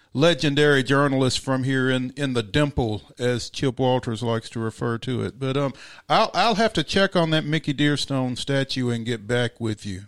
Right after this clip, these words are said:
But, um, John Wilkerson, he's at J Wilkerson N M,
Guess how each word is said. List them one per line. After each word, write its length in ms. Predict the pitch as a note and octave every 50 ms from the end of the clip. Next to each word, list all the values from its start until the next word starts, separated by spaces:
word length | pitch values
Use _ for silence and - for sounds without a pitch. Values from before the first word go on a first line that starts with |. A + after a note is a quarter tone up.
| _ -
But, 220 | B2+ B2 B2 A#2+
um, 340 | A#2 C3 B2+ B2 B2+ B2+ A#2 - _ _ - - - - - - - - - - -
John 280 | - F3+ G3 G3 F#3
Wilkerson, 680 | D#3+ E3+ F3+ F#3 F3+ - F3+ - - F#3 F3+ F3 E3 -
he's 300 | - D#3+ E3 D#3+ C#3+ -
at 460 | - C#3 D3 E3 F#3 F3+ - - - - _ _ _ _ _
J 240 | - - D3+ D#3+ E3+
Wilkerson 680 | E3 D3+ D#3+ E3+ F3 - - D#3 - - E3 D#3+ D#3+ D#3 - _ -
N 220 | - D#3+ E3+ F3 F3
M, 540 | - - D#3+ D#3+ E3 E3+ E3 E3 E3 D3+